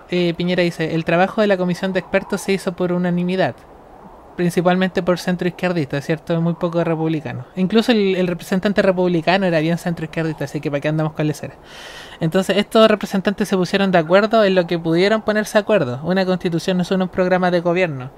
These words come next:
no es un reglamento. Una constitución, ¿cierto?, tiene que fijar los grandes,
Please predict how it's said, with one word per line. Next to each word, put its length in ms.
no 140
es 80
un 120
reglamento. 640
Una 180
constitución, 640
¿cierto?, 480
tiene 240
que 120
fijar 300
los 160
grandes, 320